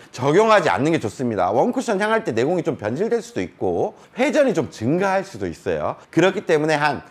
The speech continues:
삼분의 일 정도의 편안한 두께로 원쿠션으로 향할 수 있을 때 뱅크샷의 기준을 적용시키면 돼요. 지금이 딱 그런 상황이죠.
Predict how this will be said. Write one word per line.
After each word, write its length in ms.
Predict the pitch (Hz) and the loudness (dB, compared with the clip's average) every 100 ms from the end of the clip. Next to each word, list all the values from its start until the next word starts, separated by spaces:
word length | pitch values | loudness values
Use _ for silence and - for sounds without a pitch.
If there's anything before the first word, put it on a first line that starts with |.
| - | -12
삼분의 580 | - 240 269 262 285 | -2 0 2 2 4
일 140 | 233 220 | 4 4
정도의 420 | 220 202 214 220 | 2 2 2 2
편안한 640 | 247 269 254 247 233 240 | 0 2 2 4 2 0
두께로 720 | 160 147 - 170 190 262 262 - - | -2 -6 0 2 4 2 0 -4 0
원쿠션으로 680 | 147 226 247 240 226 202 | 2 2 0 0 2 2
향할 320 | 208 285 294 294 | 0 0 0 0
수 160 | 294 | -2
있을 320 | 147 135 208 196 | -4 -2 -4 0
때 260 | 254 285 285 - | 4 4 2 -4
뱅크샷의 640 | 165 170 240 220 220 180 | 0 2 2 0 0 0
기준을 320 | - 135 151 120 | -2 -2 0 0
적용시키면 580 | 98 127 123 - 113 | -2 -4 -4 -4 -4
돼요. 280 | 82 92 87 131 | 0 0 0 0
지금이 320 | 220 339 320 | 2 2 2
딱 200 | 262 - | 2 0
그런 220 | 143 160 | 2 2
상황이죠. 840 | 175 233 240 127 92 85 110 233 | 2 0 -2 -2 -2 0 2 0